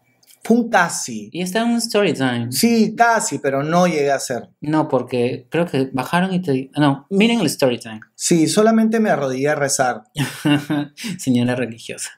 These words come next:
Speaker 1: Ujú.
Speaker 2: <laughs> Ya, siguiente pregunta. Martín, ¿a qué famoso te tirarías sin pensarlo?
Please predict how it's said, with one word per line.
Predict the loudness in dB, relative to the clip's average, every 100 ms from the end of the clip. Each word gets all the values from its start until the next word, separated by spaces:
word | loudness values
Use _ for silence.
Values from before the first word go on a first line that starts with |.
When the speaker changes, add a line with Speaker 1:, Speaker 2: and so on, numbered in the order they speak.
| _ 0
Speaker 1:
Ujú. | 2 2 2 2
Speaker 2:
<laughs> | -4 -12 -20 -20 _ -18 -6 -4 -4 -12 -16 -14 -6
Ya, | -6 -6 -16 -6
siguiente | 2 2 4 2
pregunta. | 2 2 2 -2 -6 -12 -20 -20 _ _ -20 _ _ _ 0
Martín, | 0 2 0 -2 -4 -14 _ _ _ _ -6
¿a |
qué | 0 2
famoso | 6 6 4 0
te | -2
tirarías | 2 2 2 0 -2 -4 -8 -14 -16 _ _ _ -18 -6
sin | 2 2 4
pensarlo? | 2 2 0 -2 -10